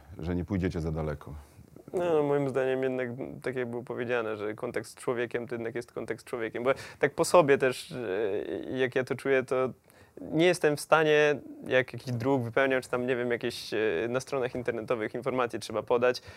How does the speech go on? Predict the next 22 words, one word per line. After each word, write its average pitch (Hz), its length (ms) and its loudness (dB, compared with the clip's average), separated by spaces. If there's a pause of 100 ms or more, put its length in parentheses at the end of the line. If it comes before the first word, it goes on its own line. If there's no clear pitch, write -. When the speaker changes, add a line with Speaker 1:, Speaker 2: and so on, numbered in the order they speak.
(220)
Speaker 2:
to 143 160 8 (160)
często 180 440 8
mam 170 220 4
jakieś 160 240 0
takie, 143 300 2 (400)
„A 101 100 2
może 170 240 2
chodzi 139 260 2
o 123 40 0
co - 140 -4
innego?” 104 720 0 (320)
No 139 80 6
i 165 200 6
nie 185 160 8
mam 220 140 8
możliwości 185 460 0
dopytania, 127 1040 4
jakby 131 640 4
konsultacji 135 760 6
jakiejś, 127 440 0
no 143 120 -4
to - 120 -14